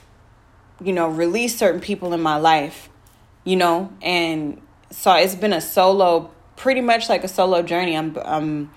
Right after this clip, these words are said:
yeah, <laughs> it's been, um,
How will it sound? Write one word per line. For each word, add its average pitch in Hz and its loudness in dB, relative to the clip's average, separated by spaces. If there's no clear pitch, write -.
yeah, 180 4
<laughs> - -20
it's - 2
been, 180 0
um, 156 -2